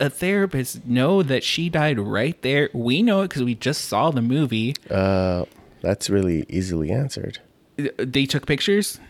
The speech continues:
Speaker 2: The parents.
Speaker 1: The parents. Oh, you know what? She died in, like, the northwest corner of the room, right
Speaker 2: She
Speaker 1: by the
Speaker 2: died
Speaker 1: window.
Speaker 2: in her room.
Speaker 1: <laughs> He went exactly where she had died, though. He's
Speaker 2: What?
Speaker 1: like, he turns and he's like,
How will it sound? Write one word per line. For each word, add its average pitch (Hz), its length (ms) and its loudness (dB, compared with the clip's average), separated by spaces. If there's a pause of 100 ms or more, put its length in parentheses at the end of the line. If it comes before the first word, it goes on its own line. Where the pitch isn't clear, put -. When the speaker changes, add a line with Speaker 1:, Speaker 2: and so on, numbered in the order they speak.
Speaker 2:
The - 60 -4
parents. - 720 -4
Speaker 1:
The 131 100 -2
parents. 143 400 -2
Oh, 139 160 4
you 131 160 2
know 160 140 2
what? 190 440 0
She - 220 -6
died 247 240 -2
in, 240 120 2
like, 208 240 -2
the 143 100 -2
northwest 131 880 0
corner 131 460 0
of 123 80 -6
the 117 100 -2
room, 117 320 0
right 113 140 -2
Speaker 2:
She 113 140 4
Speaker 1:
by 107 40 6
the 104 100 -2
Speaker 2:
died 113 340 6
Speaker 1:
window. 107 220 2
Speaker 2:
in 110 60 4
her 107 220 6
room. 87 500 2 (220)
Speaker 1:
<laughs> 175 100 4 (460)
He 190 280 2
went 185 340 2
exactly 127 720 0
where 107 220 2
she - 180 -2
had 107 160 -2
died, 87 320 0
though. - 300 -2 (160)
He's 117 80 4
Speaker 2:
What? 104 80 4
Speaker 1:
like, 113 260 0 (140)
he 190 400 2
turns 160 480 0
and 127 80 2
he's 120 180 0
like, 110 260 -6